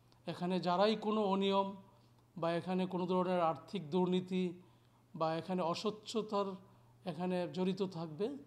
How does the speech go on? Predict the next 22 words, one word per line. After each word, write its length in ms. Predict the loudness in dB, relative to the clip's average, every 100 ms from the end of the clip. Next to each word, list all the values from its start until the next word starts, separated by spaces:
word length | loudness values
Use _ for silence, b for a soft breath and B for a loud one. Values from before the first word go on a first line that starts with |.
| B B B
তাদের 320 | -2 0 -2
বিরুদ্ধে 400 | -2 -4 -4 -4
আমরা 240 | -4 -4
সর্বোচ্চ 560 | -4 -2 -2 -2 -8 -6
আইনগত 420 | -4 -2 -4 -6
ব্যবস্থা 460 | -6 -8 -8 -10 -12
গ্রহণ 280 | -10 -12 -14 -16
করব। 180 | -20 -20 -20 _ _ _ _ b b b -8
আমরা 260 | -4 -4 -4
বলতে 360 | -4 -6 -6
চাই, 360 | -4 -2 -2 -4 -12 -20 B B
সেবার 420 | -4 2 4 4
ব্রতে 400 | 2 -4 -4 -6
চাকরি। 420 | -8 -12 -14 -20 -20 -20 _ -20 -20 _ -4 0
এই 180 | 0 -2 -12 -20 _ -6
ব্রত 460 | -4 -2 -2 -4 -6 -6
বা 140 | -6
স্লোগানকে 560 | -2 -2 0 0 -2 -6
সামনে 360 | -2 -2 -2
রেখে 400 | -2 -4 -4 -6 -8 -18 B B B B B -6
যারা 260 | 0 0
সৎ, 580 | -2 -2 -2 -2 -8 -20